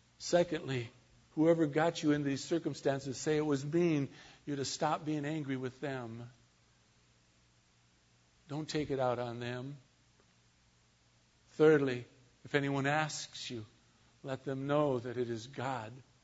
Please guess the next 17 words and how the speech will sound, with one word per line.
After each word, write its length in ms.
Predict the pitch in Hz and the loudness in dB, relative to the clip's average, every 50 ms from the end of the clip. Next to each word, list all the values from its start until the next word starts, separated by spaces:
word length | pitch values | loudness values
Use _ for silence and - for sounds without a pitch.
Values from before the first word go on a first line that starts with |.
| _ _ _ _ _ _ _ | _ _ _ _ _ _ _
who 100 | 135 127 | -4 -4
is 120 | 123 120 | -4 -2
moving 340 | 131 135 139 135 127 131 123 | -2 -2 -2 -2 -2 -4 -6
in 120 | 123 127 | -6 -6
your 140 | 131 127 123 | -4 -4 -4
life. 380 | 123 127 131 131 127 127 110 - - 143 151 - - - _ _ _ _ _ _ _ _ _ _ _ _ _ _ _ _ _ _ | -4 -4 -4 -4 -6 -6 -8 -12 -16 -16 -16 -18 -20 -20 _ _ _ _ _ _ _ _ _ _ _ _ _ _ _ _ _ _
You 140 | 147 135 147 | 0 0 2
don't 180 | 147 143 139 131 | 2 2 -2 -4
have 340 | 127 143 143 139 139 131 | -4 0 2 2 2 2
any 300 | 139 139 139 135 123 117 - - - _ | 0 -2 -2 -4 -4 -6 -10 -18 -20 _
credentials 600 | - - 123 123 120 120 - - 127 123 113 104 101 120 113 | -8 -2 -2 -2 -2 -2 -6 -10 -12 -12 -12 -12 -12 -12 -12
or 120 | 110 117 - - _ _ _ _ _ _ _ _ _ _ _ _ _ - | -12 -12 -14 -16 _ _ _ _ _ _ _ _ _ _ _ _ _ -8
anything 580 | 139 147 151 139 123 - - 131 123 123 123 | -6 -4 -4 -6 -8 -8 -8 -8 -6 -6 -4
that 120 | 117 113 120 | -4 -4 -4
is 260 | 123 117 110 - - - _ _ _ _ _ _ _ | -4 -6 -8 -12 -16 -20 _ _ _ _ _ _ _
of 200 | 131 120 117 117 | -14 -14 -10 -6
worth. 300 | 131 127 117 117 113 | -4 -4 -4 -4 -8